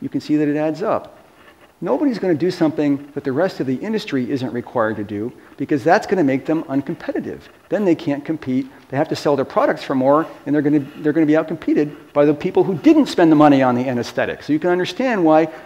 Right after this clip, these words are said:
nobody will voluntarily do something that they're not required to do in this industry. Top middle,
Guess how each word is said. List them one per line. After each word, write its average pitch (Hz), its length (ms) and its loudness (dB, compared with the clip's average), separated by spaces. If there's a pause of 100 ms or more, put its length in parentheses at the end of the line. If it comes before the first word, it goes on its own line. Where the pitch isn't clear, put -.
(140)
nobody 156 680 4 (340)
will 127 120 -4
voluntarily 156 1000 0 (340)
do 185 160 2
something 120 400 -4
that 113 140 -6
they're 120 120 -6
not 117 280 -4
required 139 500 -4
to 107 80 -8
do 101 400 -8
in 104 80 -12
this 104 160 -12
industry. - 420 -14 (1700)
Top 170 240 6
middle, 220 420 4